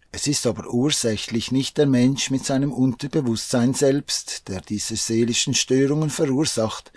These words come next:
sondern der gemeinsame Nenner ist die Umgebung, in der die Menschen leben müssen. Und das ist nun einmal ein völlig kaputtes und verlogenes System,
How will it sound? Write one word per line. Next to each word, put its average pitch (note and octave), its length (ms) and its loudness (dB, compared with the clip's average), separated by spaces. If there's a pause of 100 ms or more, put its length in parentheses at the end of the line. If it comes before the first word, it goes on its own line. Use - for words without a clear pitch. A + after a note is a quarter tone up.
(300)
sondern A2 540 0
der F2 120 -10
gemeinsame A#2+ 720 0
Nenner C#3+ 380 4 (340)
ist - 240 -4
die D3 80 -4
Umgebung, C#3+ 800 4 (340)
in G#2 140 -4
der G2 140 -8
die A2+ 160 0
Menschen G#2+ 400 2
leben G#2+ 340 0
müssen. F#2 440 -4 (640)
Und A2 140 -4
das D#3+ 200 6
ist F3+ 240 0
nun F3+ 180 0
einmal E3 360 2
ein C3 180 2
völlig B2 380 2
kaputtes - 640 -2
und D3+ 140 -2
verlogenes B2+ 720 2
System, C3+ 540 4